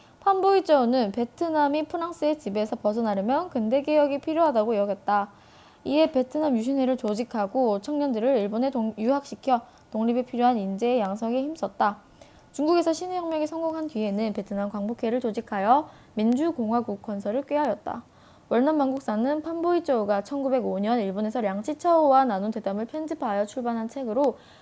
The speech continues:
한국을 비롯한 동아시아 여러 나라에 큰 자극을 주었다. 자, 베트남은 인도차이나 반도에 있지 기본적으로 프랑스의 식민지였어.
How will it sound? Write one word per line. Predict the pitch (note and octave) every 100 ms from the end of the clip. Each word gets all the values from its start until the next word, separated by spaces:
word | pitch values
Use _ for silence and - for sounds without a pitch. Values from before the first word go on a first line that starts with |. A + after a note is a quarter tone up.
| -
한국을 | F4+ F#4 F#4 F4+
비롯한 | C4+ A#3 C4 B3+
동아시아 | G#3+ A3 C4 C4 B3+
여러 | G3 A#3+
나라에 | C4+ A#3 B3
큰 | - F#4 F4
자극을 | C4 G#3 G#3+ C4
주었다. | - G3 - F#3+ G3 - - - - - -
자, | D#4
베트남은 | C#4 B3+ F4 D#4+ D4+ F4+
인도차이나 | G#3 A#3+ C4 C#4+ C#4+
반도에 | A#3 G3 G#3+ G3+
있지 | - - D4+
기본적으로 | D4+ G3 G3+ G#3 G3 F#3+ G#3
프랑스의 | - D#4+ D#4+ - A3+ A#3
식민지였어. | E4 F4 F4+ E4 G#3 G3 -